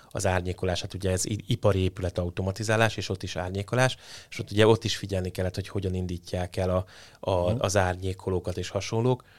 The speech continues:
Speaker 1: és hogy az milyen élmény, amikor látod egy ekkora épületnél, hogy az árnyékolók egyszerre szépen, fokozatosan mozdulnak és állítják be magukat, és ott is azért ott van, hogy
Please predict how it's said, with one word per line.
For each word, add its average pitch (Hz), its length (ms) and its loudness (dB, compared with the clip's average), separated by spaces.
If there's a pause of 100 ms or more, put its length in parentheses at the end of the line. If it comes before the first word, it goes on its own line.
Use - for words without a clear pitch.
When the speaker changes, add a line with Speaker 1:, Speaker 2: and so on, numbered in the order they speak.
(580)
Speaker 1:
és 113 240 4
hogy 113 180 6
az 110 260 6 (220)
milyen 120 340 8
élmény, 98 540 6
amikor 107 300 4
látod 113 280 6
egy 95 100 4
ekkora 104 400 4
épületnél, 98 640 2
hogy 110 120 4
az 107 120 2
árnyékolók 98 640 2
egyszerre 90 500 -4
szépen, 90 680 -4 (120)
fokozatosan 92 800 -4
mozdulnak 90 640 -2
és 92 200 -6 (260)
állítják 92 580 0
be 90 100 0
magukat, 107 540 4 (560)
és - 180 -6
ott 156 240 4
is - 120 -4
azért 90 440 2
ott - 180 8
van, 90 160 2
hogy 90 180 2